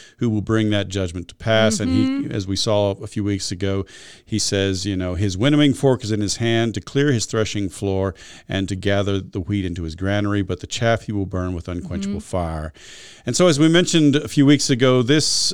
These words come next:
Speaker 1: seems like a rather apocalyptic understanding of Jesus' ministry. Um, nevertheless, you know, uh, you know, e-, even if there is a distinction,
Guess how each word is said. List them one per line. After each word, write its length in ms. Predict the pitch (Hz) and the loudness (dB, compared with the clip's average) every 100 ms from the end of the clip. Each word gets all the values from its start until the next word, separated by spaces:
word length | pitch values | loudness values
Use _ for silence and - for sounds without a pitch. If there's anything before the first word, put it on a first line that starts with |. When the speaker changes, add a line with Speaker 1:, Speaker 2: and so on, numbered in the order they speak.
| - | -6
Speaker 1:
seems 600 | - - - - 226 220 | -8 -4 0 4 4 6
like 140 | 160 131 | 4 2
a 60 | |
rather 280 | 127 123 113 | 4 4 4
apocalyptic 840 | 107 - 120 - 104 123 - 127 - | 0 0 0 0 0 0 0 -4 -2
understanding 640 | 127 113 - 117 113 156 | -2 -2 -2 0 0 0
of 80 | 123 | 0
Jesus' 380 | 127 135 131 - | -2 -2 -2 -4
ministry. 500 | 135 139 - 160 156 - - - - _ | -2 -4 -4 -4 -6 -12 -20 -20 -20 _
Um, 340 | - 131 123 131 | 2 4 2 2
nevertheless, 760 | 170 160 151 139 160 147 - - | 2 2 2 4 6 6 2 -4
you 180 | 190 147 | -2 0
know, 440 | 117 110 123 147 - | 0 0 -2 -8 -10
uh, 480 | 185 160 156 170 160 - | -10 -8 -10 -12 -14 -10
you 180 | 147 | -4
know, 220 | 113 110 110 | -2 -2 -4
e-, 220 | 127 92 | -6 -2
even 260 | 180 170 180 | 2 4 4
if 140 | 151 | 2
there 160 | 131 131 | 2 4
is 320 | 147 160 131 | 6 4 2
a 60 | |
distinction, 1000 | 120 117 - 143 143 - 139 143 143 143 | 0 -2 0 0 0 0 0 0 -2 -10